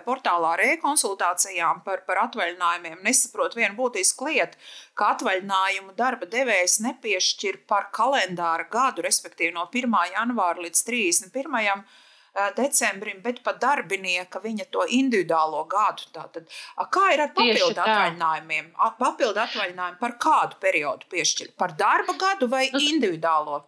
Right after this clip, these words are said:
Speaker 2: nu, tieši tāpat kā ar ikgadējo, arī papildu atvaļinājumu piešķir par darba gadu.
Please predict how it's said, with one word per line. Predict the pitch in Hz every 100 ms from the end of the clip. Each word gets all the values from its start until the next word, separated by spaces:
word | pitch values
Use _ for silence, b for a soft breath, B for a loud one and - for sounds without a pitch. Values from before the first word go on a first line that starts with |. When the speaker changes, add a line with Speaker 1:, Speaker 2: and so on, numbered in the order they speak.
| -
Speaker 2:
nu, | 247
tieši | - 294 269 240
tāpat | - 208 - 247
kā | - 202
ar | 190
ikgadējo, | 220 180 175 160 151 156 160
arī | 202 180
papildu | - 226 233 180 190
atvaļinājumu | 220 214 175 165 165 -
piešķir | 220 208 - 156
par | 165 165
darba | 208 202 160
gadu. | 156 185 175 143